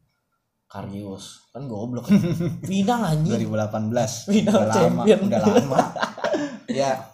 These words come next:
Speaker 1: Nah, terus kemarin ma-, kemarin lawan Shakhtar Donetsk juga.
Speaker 2: Oke.
Speaker 1: Ya, ini sih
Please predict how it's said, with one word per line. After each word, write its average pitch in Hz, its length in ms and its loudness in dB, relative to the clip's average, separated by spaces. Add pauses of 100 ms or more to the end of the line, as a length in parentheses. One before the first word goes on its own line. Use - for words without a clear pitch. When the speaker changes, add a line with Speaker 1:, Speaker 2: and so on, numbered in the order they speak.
(140)
Speaker 1:
Nah, 127 240 0
terus 170 220 -4
kemarin 135 380 -2
ma-, 131 400 -6
kemarin 127 360 -2
lawan 123 200 -2
Shakhtar 104 320 -8
Donetsk 101 340 -8
juga. 85 400 -12
Speaker 2:
Oke. 101 380 -10 (340)
Speaker 1:
Ya, 123 380 0
ini 135 180 -6
sih 180 220 -6